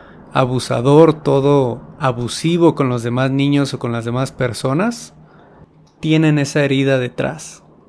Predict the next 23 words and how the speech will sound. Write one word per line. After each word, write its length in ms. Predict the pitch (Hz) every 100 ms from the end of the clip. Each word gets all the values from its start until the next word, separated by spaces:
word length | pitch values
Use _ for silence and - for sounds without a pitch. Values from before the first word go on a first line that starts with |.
| _ _ _ _
Y 80 | 147
justo 460 | - 156 156 165
por 220 | 156 135 127
eso 520 | 135 135 156 156 156
es 280 | 151 127 -
tan 240 | 143 139
importante 640 | 147 143 135 123 131 127 131
hablar 320 | 117 120 120
de 200 | 117 120
esto, 260 | 117 - - _ _ _ -
hablar 360 | 117 120 123
de 100 | 131
las 260 | 139 123 -
heridas 480 | 123 147 151 139 -
que 100 | 127
tenemos 500 | 120 123 123 123 -
dentro, 360 | 131 127 - _ _ - - _
porque 340 | - 123 139 139
esas 260 | 139 180
mismas 360 | 165 160 160 151
son 220 | 143 139
las 180 | 139 135
que 360 | - 117 117